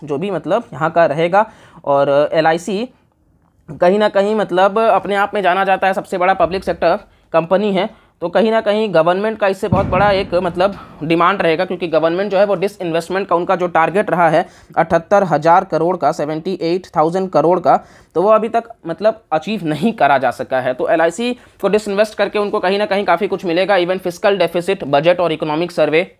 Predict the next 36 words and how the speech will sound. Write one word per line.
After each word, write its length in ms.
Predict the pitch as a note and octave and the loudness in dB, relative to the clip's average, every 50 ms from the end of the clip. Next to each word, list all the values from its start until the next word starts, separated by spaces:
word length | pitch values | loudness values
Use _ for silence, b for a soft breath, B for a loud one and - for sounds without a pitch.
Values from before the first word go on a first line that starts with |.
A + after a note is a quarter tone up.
| - | -2
आप 140 | B2+ C3 C3+ | -2 -2 -2
हमारे 240 | C#3 C#3+ D3 D3+ D#3+ | 0 -2 0 0 2
आरवी 220 | D3+ D3 D3 E3+ | 2 2 0 -2
स्टडी 280 | E3 - D#3+ D3+ D#3+ D#3 | -4 -4 -4 -4 -4 -2
जोन 180 | D3+ D#3 E3 | -2 -4 -4
के 100 | D#3+ E3 | -4 -4
YouTube 300 | D3 D3 D3 D#3+ E3 D#3 | -4 -4 -4 -4 -6 -4
चैनल 220 | - D#3+ D3+ D#3+ E3+ | -4 -4 -2 -2 -2
पे 120 | - F3 | -2 0
जा 120 | D#3 D#3 D3+ | 0 0 0
करके 260 | E3 D#3 D3+ E3+ D3+ | 0 -2 -2 -2 -2
देख 180 | C#3+ D#3 D3+ | 0 -2 -2
सकते 260 | - E3 D#3 D#3+ - D3+ | -2 -4 -4 -2 -2 -2
हो। 220 | C#3 D3+ G3+ G#3 B B B B B B | -2 -2 -2 -4 B B B B B B
वहाँ 380 | C3+ C#3 D3+ D#3+ E3+ E3+ - - - | 0 2 4 4 4 2 0 0 -2
एजुकेशन 440 | D#3+ E3 F#3+ F3+ F#3 F3 - G3+ F#3 | -2 0 0 -2 -4 -4 -4 -4 -6
के 100 | F#3+ F#3 | -6 -4
point 240 | - F3+ E3+ F3 F3 | -2 -2 -2 0 0
of 120 | F3+ E3 | -2 -2
view 120 | D#3+ E3+ E3+ | -2 -4 -4
से 120 | F3 G3 | -4 -6
free 200 | F#3+ F#3 F#3 F#3+ | -6 -2 -2 -2
of 140 | F#3 F#3 - | -2 -2 -2
content 320 | E3 D#3 D3+ F3+ F#3+ F#3 G3+ | -4 -2 -2 -2 -2 -2 -2
में 160 | F#3+ F3 E3 | -2 -2 -2
बहुत 320 | F3 D3+ G3 F#3+ F#3+ G3 | 0 2 2 2 2 2
ही 80 | G3 F3 | 0 -2
अच्छे 280 | E3 - - F#3 F#3+ F#3 B B B B B B | 0 0 -2 -4 -4 -6 B B B B B B
मतलब 360 | C#3 C#3+ - E3+ G3 G3+ - b b b b | -6 0 2 2 2 2 0 b b b b
कंटेंट 340 | - E3 F3 E3 G3 G3 G3 | 0 0 0 0 -2 -2 -2
को 100 | G#3 G3+ | -2 -2
कवर 220 | F3 F3 E3+ F3 F3 | 0 2 2 2 2
करा 220 | E3+ E3+ E3 D#3+ | 2 4 4 4
जा 160 | D3 D3 C#3+ D#3+ | 4 4 2 4
रहा 180 | E3 D#3+ D#3+ | 4 2 2
है। 240 | D#3+ E3 G3 - _ | 2 2 0 -2 _